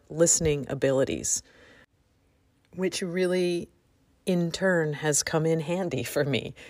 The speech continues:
in some of the professional intuitive work that I do. Other symbols are noticing things, whatever it may be, getting really present, listening to the sound of the wind,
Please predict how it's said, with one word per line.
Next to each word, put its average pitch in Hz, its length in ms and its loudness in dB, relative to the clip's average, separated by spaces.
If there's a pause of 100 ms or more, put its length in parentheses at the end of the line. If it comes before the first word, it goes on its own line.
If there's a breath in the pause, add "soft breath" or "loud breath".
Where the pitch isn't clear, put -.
(220 loud breath)
in 151 200 2
some 147 260 -2
of 139 180 -4
the 135 220 -2
professional 123 720 -6 (260)
intuitive 123 640 -4
work - 300 -6
that 117 160 -4
I 104 100 -6
do. - 260 -8 (1000 soft breath)
Other 196 240 8
symbols 156 520 2
are 147 120 0
noticing 143 560 -2
things, - 500 -8
whatever 147 420 2
it 139 140 -4
may 127 200 -6
be, - 360 -10 (800 soft breath)
getting 160 460 0 (420)
really 180 340 6
present, - 680 -4 (720 soft breath)
listening 131 640 2
to - 160 -6
the 131 80 -2
sound 127 320 -2
of 127 160 -12
the 131 100 2
wind, 113 460 -4